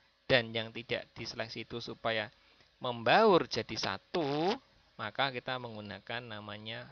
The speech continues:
feeder. Select, modify, feeder. Ini supaya tidak ada batasan garis. Jadi mengkaburkan,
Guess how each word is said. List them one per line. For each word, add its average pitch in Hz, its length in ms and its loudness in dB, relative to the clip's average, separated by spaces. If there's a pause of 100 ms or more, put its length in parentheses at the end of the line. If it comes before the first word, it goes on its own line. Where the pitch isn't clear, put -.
feeder. 110 320 -8 (2500)
Select, 120 420 0 (400)
modify, 117 800 -6 (240)
feeder. 107 320 -16 (1300)
Ini 135 240 -4
supaya 135 720 0 (1600)
tidak 160 340 2 (140)
ada 151 160 0
batasan 117 640 -4
garis. 95 500 -6 (580)
Jadi - 320 -2
mengkaburkan, 127 1400 -4